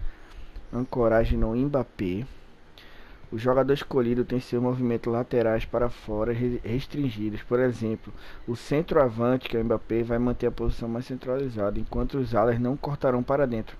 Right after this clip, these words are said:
O Mbappé vai ficar sempre no meio ali, tá? E os alas, que é o Messi e o Neymar, não vai cortar pra dentro, né?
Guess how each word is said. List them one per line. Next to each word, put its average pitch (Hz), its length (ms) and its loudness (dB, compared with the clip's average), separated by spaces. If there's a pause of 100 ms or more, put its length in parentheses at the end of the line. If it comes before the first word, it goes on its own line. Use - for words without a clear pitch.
(480)
O 131 60 0
Mbappé 135 240 4
vai 143 100 6
ficar 143 160 -4
sempre 143 240 -2
no 170 140 2
meio 120 240 6
ali, 113 160 0
tá? 113 240 -6 (880)
E 117 160 2
os 127 180 2
alas, 123 260 4
que - 140 -2
é 113 60 6
o 113 80 4
Messi 110 420 0
e 117 40 0
o - 20 -2
Neymar, 120 260 0
não 151 80 -2
vai 147 140 -2
cortar 143 260 -4
pra 131 160 -2
dentro, 101 380 -6
né? 123 180 -8